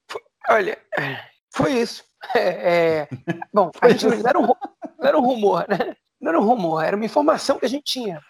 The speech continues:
Speaker 1: que veio do, do Departamento de, de Infectologia do, do Ministério da Saúde, né? É, e pelo jeito, enfim, o, é, é, o que, o que aparentemente aconteceu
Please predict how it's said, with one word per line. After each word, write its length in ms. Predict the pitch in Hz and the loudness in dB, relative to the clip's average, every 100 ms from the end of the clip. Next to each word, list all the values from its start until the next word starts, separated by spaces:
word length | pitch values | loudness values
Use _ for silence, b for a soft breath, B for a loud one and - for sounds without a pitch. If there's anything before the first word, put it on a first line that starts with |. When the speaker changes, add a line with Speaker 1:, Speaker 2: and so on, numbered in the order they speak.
| _ - | _ -20
Speaker 1:
que 140 | - 185 | -12 -8
veio 320 | 143 190 226 | 2 2 2
do, 580 | 208 233 202 185 175 165 _ _ | 2 4 6 6 2 -4 _ _
do 80 | 170 | -4
Departamento 680 | 160 196 180 196 180 208 214 | -2 0 0 0 -2 -4 -4
de, 760 | 165 202 196 180 165 151 143 135 _ - | -8 -8 -6 -4 -2 -2 -6 -10 _ -4
de 360 | 190 180 151 165 | -2 -2 -4 -4
Infectologia 1000 | 165 - 190 - 196 185 151 151 180 196 | -2 0 0 4 4 4 2 0 2 2
do, 320 | 185 208 202 | 0 0 -2
do 100 | 175 | -2
Ministério 320 | 208 - 196 | -6 -4 0
da 80 | 202 | 0
Saúde, 500 | - 349 233 202 143 _ _ | 0 -2 -2 -4 -8 _ _
né? 140 | 196 196 _ _ - - | -10 -10 _ _ -12 0
É, 500 | 170 170 156 156 160 | 2 2 0 -2 -4
e 80 | 190 | -2
pelo 240 | 202 208 | 2 2
jeito, 680 | 170 180 214 214 254 226 202 | 4 4 2 0 0 0 0
enfim, 360 | 190 175 147 131 _ b b _ | -2 -6 -8 -12 _ b b _
o, 140 | 180 160 - | -4 -4 -2
é, 680 | 180 160 151 147 143 147 151 _ _ | 2 2 2 -2 -4 -8 -12 _ _
é, 220 | 196 - - - | -2 -2 -4 -18
o 80 | 175 | -14
que, 140 | - | -12
o 60 | - | -8
que 140 | - | 0
aparentemente 640 | 165 175 170 175 185 180 | 2 4 2 0 -2 -4
aconteceu 800 | 170 180 175 180 - 208 214 165 | -2 0 2 0 2 4 4 2